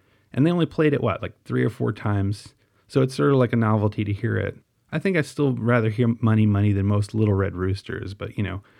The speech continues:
I'll hear a Little Red Rooster I've never heard, and it'll just rule. So, you know, grain of salt. I think the most important rule of being a Deadhead is a song set list very rarely determines the quality of the performance.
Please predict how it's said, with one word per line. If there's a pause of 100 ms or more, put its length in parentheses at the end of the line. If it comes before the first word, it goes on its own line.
(180)
I'll
hear
a
Little
Red
Rooster
I've
never
heard,
and
it'll
just
rule.
So, (200)
you
know,
grain
of
salt. (480)
I
think
the
most
important
rule
of
being
a
Deadhead
is
a
song
set
list (440)
very
rarely
determines
the
quality
of
the
performance.